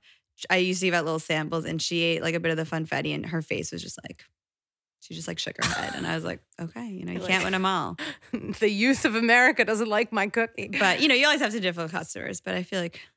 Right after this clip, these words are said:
Speaker 2: But you've had most, I mean, they're amazing.
Speaker 1: Mostly, yeah, I think mostly positive feedback. I mean, I'm sure there have been people who don't like my stuff who maybe, like, wouldn't say it.
Speaker 2: Sure.
Speaker 1: Um,
Speaker 2: I just work at a job where every night people are like, "I hate her dress.
Speaker 1: <laughs>
Speaker 2: She's annoying.
Speaker 1: Yeah, see, I'm more
Speaker 2: She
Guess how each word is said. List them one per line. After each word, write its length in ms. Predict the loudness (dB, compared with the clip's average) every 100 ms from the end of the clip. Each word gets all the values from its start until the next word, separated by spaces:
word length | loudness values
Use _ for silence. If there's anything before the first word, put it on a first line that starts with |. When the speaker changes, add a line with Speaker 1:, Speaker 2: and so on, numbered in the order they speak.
| _ 0
Speaker 2:
But 120 | 2
you've 220 | 2 2
had 240 | 4 4 4
most, 340 | 2 2 0 0
I 80 | 2
mean, 300 | 2 0 2
they're 260 | 4 6
amazing. 540 | 4 2 2 2 2 4
Speaker 1:
Mostly, 400 | 4 2 2 4
yeah, 80 | 4
I 80 | 2
think 220 | -2 0
mostly 280 | 0 0 -2
positive 400 | 0 0 -2 -2
feedback. 320 | 2 2 2
I 60 |
mean, 100 | 2
I'm 120 | 2 2
sure 200 | 2 4
there 100 | 2
have 80 | 2
been 120 | -2
people 220 | -2 -2
who 80 | 0
don't 180 | 0 -2
like 140 | -2
my 140 | -2
stuff 260 | -2 -2 -2
who 60 | -2
maybe, 240 | -2 -2
like, 160 | -2 -4
wouldn't 240 | -6 -6
say 180 | -6 -6
it. 200 | -6 -10
Speaker 2:
Sure. 360 | -8 -4 -2 0
Speaker 1:
Um, 360 | -2 -2 -8 -16 _
Speaker 2:
I 120 | 2 4
just 180 | 2
work 160 | 0 2
at 60 | 0
a 80 |
job 260 | 2 2 4
where 220 | 2 0
every 300 | 0 -2 0
night 300 | 2 2 0
people 260 | -6 -10 -6
are 100 | -6
like, 200 | -6 0
"I 140 | 2 2
hate 300 | 0 0 2
her 160 | 2 2
dress. 960 | 0 -2 0 0 2 0 2 2 2
Speaker 1:
<laughs> 20 |
Speaker 2:
She's 220 | 4 4 4
annoying. 640 | 4 4 2 2 -2 2
Speaker 1:
Yeah, 140 | 2
see, 120 | 4 4
I'm 160 | 4
more 120 |
Speaker 2:
She 60 | 4